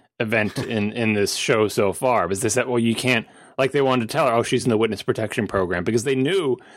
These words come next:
Speaker 1: they knew how he felt about her, and they knew this is a delicate state, but this guy usually doesn't feel these things and express these things, but we as his friends realize he is feeling them, so we better, you know, tell him, "Oh, witness protection program," of course, and meanwhile, you know, he knows, Nick,
Speaker 2: <laughs>
Speaker 1: you know,
Speaker 2: Yeah.
Speaker 1: "Oh, yeah, I'm, I'm, I'm, I'll,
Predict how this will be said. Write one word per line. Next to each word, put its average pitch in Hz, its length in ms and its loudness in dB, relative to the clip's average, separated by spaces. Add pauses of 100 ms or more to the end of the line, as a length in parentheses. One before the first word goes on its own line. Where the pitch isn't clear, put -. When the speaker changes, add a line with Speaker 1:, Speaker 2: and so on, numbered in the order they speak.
Speaker 1:
they 131 100 0
knew 160 200 0
how 143 200 0
he 147 80 2
felt 147 380 -2
about 113 320 2
her, 117 160 2
and 110 100 2
they 110 80 2
knew 139 220 0
this 127 180 -4
is 120 120 -4
a 117 60 -2
delicate 120 380 0
state, 147 320 -2
but 135 80 0
this 117 140 -2
guy 120 120 0
usually 123 300 0
doesn't 123 440 -2
feel 135 200 0
these 123 180 2
things 127 200 0
and 113 100 -4
express 143 360 -4
these 127 100 -8
things, 117 180 0
but 104 140 0
we 117 160 0
as 123 100 0
his 113 120 -8
friends 123 300 -2
realize 117 280 0
he 110 120 0
is 151 140 -2
feeling 120 240 0
them, 107 160 0 (280)
so 131 180 0
we 139 160 2
better, 131 380 2 (200)
you 135 100 2
know, 120 100 2
tell 135 260 2
him, 101 100 0
"Oh, 101 160 4
witness 101 260 0
protection 120 360 -2
program," 92 240 0
of 95 80 -2
course, 107 220 0
and 98 180 -2
meanwhile, 95 400 2
you 92 100 -4
know, 87 120 -4
he 104 160 -2
knows, 92 380 -2 (340)
Nick, 98 160 0
Speaker 2:
<laughs> 156 120 -2
Speaker 1:
you 107 120 -6
know, 85 160 -6
Speaker 2:
Yeah. 147 140 -6 (220)
Speaker 1:
"Oh, 110 100 2
yeah, 107 280 2
I'm, 101 60 -2
I'm, 98 240 0
I'm, 110 200 0 (160)
I'll, 117 180 0